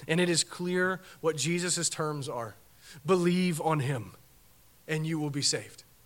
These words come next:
How sweet it is to be able to declare this. Believe on him. Trust his promise to save you, and you will be saved. Period. Repentance is a fruit of faith.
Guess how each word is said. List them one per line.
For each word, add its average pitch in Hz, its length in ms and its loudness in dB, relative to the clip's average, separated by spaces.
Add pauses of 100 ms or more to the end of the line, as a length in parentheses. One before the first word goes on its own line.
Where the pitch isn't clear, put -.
(1200)
How 170 140 0
sweet 196 340 2
it 180 80 0
is 175 160 2
to 151 80 -6
be 170 80 0
able 160 140 -2
to 147 40 -8
declare 151 380 -4
this. 139 300 -8 (1300)
Believe 208 380 4
on 240 140 12
him. 240 400 10 (720)
Trust 254 340 12
his 277 140 4
promise 254 440 6
to 262 60 0
save 285 380 4
you, 240 280 -2 (280)
and 262 180 8
you 294 120 10
will 311 100 8
be 277 140 4
saved. 285 580 8 (960)
Period. 294 480 6 (1200)
Repentance 311 500 2
is 240 120 2
a 233 60 4
fruit 311 400 4
of 233 80 4
faith. 339 500 0